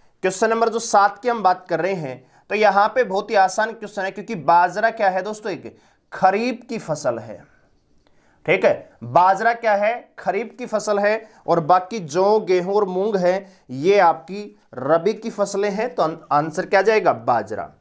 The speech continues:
यहां पे अलग क्या होगा दोस्तों? बाजरा अलग हो जाएगा, क्योंकि वो खरीफ की फसल है। और बाकी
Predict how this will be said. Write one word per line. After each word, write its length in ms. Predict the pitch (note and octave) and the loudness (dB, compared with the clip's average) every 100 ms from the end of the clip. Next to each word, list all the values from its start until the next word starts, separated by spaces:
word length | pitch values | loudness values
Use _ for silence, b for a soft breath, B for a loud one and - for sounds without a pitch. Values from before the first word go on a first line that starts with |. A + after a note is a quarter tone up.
| b b - | b b -4
यहां 220 | D3+ E3 | 2 2
पे 100 | F#3+ | 4
अलग 260 | G3 G3+ G3+ | 4 2 2
क्या 120 | A3 | 0
होगा 180 | A3 A#3 | 2 0
दोस्तों? 600 | A#3+ - G3+ A2+ C3 B2+ | -2 -4 -6 -8 -10 2
बाजरा 400 | D#3+ E3+ F3 G3+ | 4 4 0 -2
अलग 280 | B2+ C3+ B2+ | -2 -6 -10
हो 140 | C3 | -10
जाएगा, 440 | C3+ D3+ D#3 G3 G#3 b b b - | -6 -4 -2 0 2 b b b -12
क्योंकि 240 | D#3 F#3 | -8 -6
वो 440 | E3+ G3 A3 A#3+ - | -4 -2 -2 -4 -14
खरीफ 360 | - D3+ F#3 F3+ | -8 -4 -4 -6
की 60 | G#3+ | -8
फसल 380 | G3 G3 G3+ G3 | -4 -2 -2 0
है। 300 | G3+ A3 - _ _ - _ _ _ - b b b b b b - - | 0 -2 -6 _ _ -20 _ _ _ -20 b b b b b b -14 -6
और 140 | C3 | 0
बाकी 680 | C3 E3+ E3+ G#3+ - - | 2 2 0 0 0 0